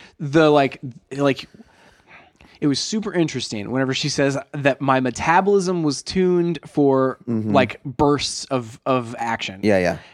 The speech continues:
Speaker 1: And, like, that was, like, so intriguing through this movie.
Speaker 2: Yeah.
Speaker 1: And
Speaker 2: Well, I think, think the world building was great in this
Speaker 1: Yeah.
Speaker 2: movie.
Speaker 1: And I love that. Like, and it was, it was obvious, like,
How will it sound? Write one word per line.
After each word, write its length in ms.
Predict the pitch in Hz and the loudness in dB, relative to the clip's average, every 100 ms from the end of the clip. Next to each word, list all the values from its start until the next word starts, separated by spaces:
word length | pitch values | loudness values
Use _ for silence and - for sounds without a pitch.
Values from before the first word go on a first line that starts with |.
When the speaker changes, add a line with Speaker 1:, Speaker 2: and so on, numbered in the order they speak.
| - | -2
Speaker 1:
And, 120 | 170 | 2
like, 240 | 165 147 131 | 2 2 4
that 240 | 185 226 | 4 4
was, 240 | 240 202 160 | 4 4 4
like, 220 | 147 131 | 2 0
so 380 | - 233 226 214 | -2 4 6 6
intriguing 420 | 196 208 185 180 | 4 0 0 0
through 120 | 165 | 0
this 180 | 147 147 | -2 2
movie. 500 | 165 170 123 98 - - | 2 4 2 -4 -6 -4
Speaker 2:
Yeah. 180 | 101 85 - - | 0 0 -2 -2
Speaker 1:
And 460 | 170 175 170 165 151 - _ - - _ | 2 4 4 2 -2 -12 _ -20 -20 _
Speaker 2:
Well, 80 | 151 | 2
I 40 | 151 | 4
think, 200 | 175 151 | 2 2
think 220 | 160 123 | -2 -2
the 80 | 107 | 0
world 280 | 107 131 | 2 2
building 220 | 101 95 90 | 2 0 -2
was 160 | 90 | -4
great 340 | 87 107 92 - | 0 2 2 0
in 120 | 180 | 2
this 80 | 269 | 4
Speaker 1:
Yeah. 140 | 320 | 4
Speaker 2:
movie. 240 | 117 78 87 - - | 2 -2 -6 -10 -4
Speaker 1:
And 140 | 247 | 0
I 60 | 247 | 4
love 320 | 262 294 208 | 6 6 6
that. 180 | 160 185 | 4 4
Like, 160 | 196 | 4
and 80 | 214 | 4
it 100 | 208 | 4
was, 160 | 196 180 | 2 6
it 80 | |
was 160 | 180 165 | 6 6
obvious, 460 | 151 185 190 190 175 | 6 4 6 4 4
like, 200 | 156 | 2